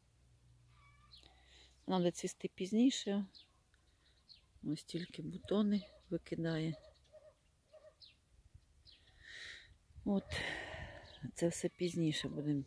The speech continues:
ще знімати. Але ось він буває такі зелені гілки, це треба все виламувати. Ось тут теж, щоб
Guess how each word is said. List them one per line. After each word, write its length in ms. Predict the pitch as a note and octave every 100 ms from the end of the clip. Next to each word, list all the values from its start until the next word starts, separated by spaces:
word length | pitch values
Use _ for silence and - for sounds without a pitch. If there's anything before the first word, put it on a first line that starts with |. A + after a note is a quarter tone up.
| - -
ще 200 | - C3+
знімати. 600 | C#3 C#3+ C#3+ C3+ - C3
Але 180 | D#3 E3+ - - - - - -
ось 120 | - -
він 180 | F#3 F3
буває 340 | F#3 G3 F#3
такі 320 | - - F3+
зелені 400 | E3 F3 F3 E3+
гілки, 400 | E3 F3 - G#3+
це 160 | - E3+
треба 300 | D#3 E3 D#3+
все 280 | G3+ - - - - - - - - - - - - -
виламувати. 1000 | F#3 F#3 F3+ D3 C3+ C3+ C3 - C3+ - - - - - - - - - - -
Ось 160 | - -
тут 160 | G3+ - -
теж, 360 | F3+ - - - - - - - - - - - - -
щоб 200 | - E3+